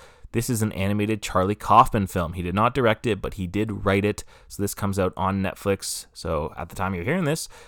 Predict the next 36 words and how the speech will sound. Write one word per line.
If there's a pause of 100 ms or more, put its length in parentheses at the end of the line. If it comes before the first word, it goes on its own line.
(100)
be
out
now
for
you
guys
to
go
watch
it.
Maybe
one
of
us
will
check
that
out
for
next
week. (420)
As
for
T
V
shows, (320)
Mister
and
Missus
Smith
comes
out
on
A-, (320)
Amazon
Prime.